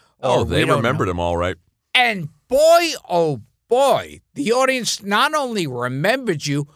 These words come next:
Speaker 1: but the ones too young to know who you were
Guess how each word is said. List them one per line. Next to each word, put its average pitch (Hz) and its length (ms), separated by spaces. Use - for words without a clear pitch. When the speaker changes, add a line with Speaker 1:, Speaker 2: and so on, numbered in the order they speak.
Speaker 1:
but 226 260
the 226 120
ones 247 580
too 254 320
young 185 720
to 185 160
know 175 480
who 151 180
you 139 220
were 135 500